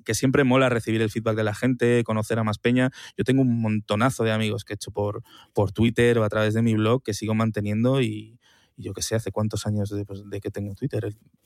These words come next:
quince, dieciséis años. O sea, que efectivamente ha sido como un camino muy, para los dos, importante y que, que, bueno, pues sigue siéndolo, ¿no? Pues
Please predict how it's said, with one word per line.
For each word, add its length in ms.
quince, 340
dieciséis 460
años. 320
O 60
sea, 180
que 460
efectivamente 500
ha 80
sido 260
como 540
un 160
camino 380
muy, 1120
para 220
los 180
dos, 240
importante 760
y 80
que, 380
que, 280
bueno, 260
pues 180
sigue 220
siéndolo, 360
¿no? 220
Pues 180